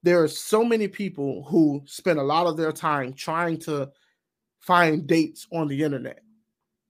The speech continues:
Not only that, but a lot of people spend a large percentage of their time scrolling through their phones on social media or texting or talking and just being distracted.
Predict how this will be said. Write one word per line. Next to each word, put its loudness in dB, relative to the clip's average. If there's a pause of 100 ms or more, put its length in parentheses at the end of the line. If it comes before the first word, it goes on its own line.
(140)
Not 2
only 4
that, 0
but -2
a -2
lot -2
of -4
people -10
spend -6
a -8
large -2
percentage -8
of -4
their -2
time -6 (360)
scrolling -2
through -2
their 2
phones -2
on -8
social -8
media 0 (400)
or 2 (420)
texting -2
or -8
talking 0
and -8
just -4
being 2
distracted. -2